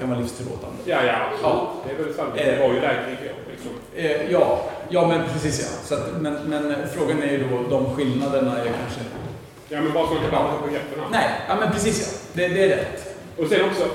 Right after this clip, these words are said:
Speaker 2: det här med att man tar fram sådana siffror då på sannolikheterna. Alltså, det är en sak att göra med ett roulettebord, där vi
Speaker 1: Ja.
Speaker 2: förstår mekanismen
Speaker 1: Ja.
Speaker 2: fullt ut. Vi vet vad de, alla de möjliga utfallen är. Och vi kan dessutom vänta oss att de ska ha en, eh,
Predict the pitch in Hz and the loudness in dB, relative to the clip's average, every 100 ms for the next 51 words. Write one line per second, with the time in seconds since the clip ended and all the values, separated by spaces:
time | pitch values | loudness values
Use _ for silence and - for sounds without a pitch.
0 | - 170 156 156 147 156 151 160 175 143 | 0 0 2 2 0 -2 -2 -2 -2 -2
1 | 139 151 127 180 180 - 156 131 - - | -2 -2 -2 -4 -6 -4 -4 -2 -4 -4
2 | 156 131 113 113 117 113 - - 147 156 | -2 -2 -4 -6 -8 -8 -8 -2 2 2
3 | 147 160 156 151 135 123 123 127 160 - | 2 0 0 0 0 -2 -4 -4 -4 -6
4 | - - - - 127 - - - 151 120 | -10 -12 -10 -8 -2 0 0 0 2 4
5 | 117 120 120 123 135 156 - - 120 110 | 2 0 -4 -4 -2 -2 -4 -10 -12 -10
6 | 110 113 - 160 139 - - - 131 - | -10 -12 -8 -2 0 -2 -4 -2 0 -2
7 | - 135 123 120 147 135 113 - 139 135 | -4 -4 -4 -2 -2 -2 -4 -4 -4 -4
8 | 120 147 143 131 131 131 127 123 - 123 | -4 -4 -2 -2 -2 -2 -2 -4 -6 -8
9 | 117 117 110 107 107 - - - - - | -6 -4 -6 -6 -10 -16 -18 -20 -20 -12
10 | 123 123 131 127 131 - 127 120 135 143 | -4 -4 -2 0 -2 -4 -4 -2 -2 -4
11 | 131 113 113 117 117 117 117 117 110 110 | -4 -4 -4 -6 -8 -8 -8 -6 -4 -6
12 | 110 110 110 110 | -6 -6 -6 -6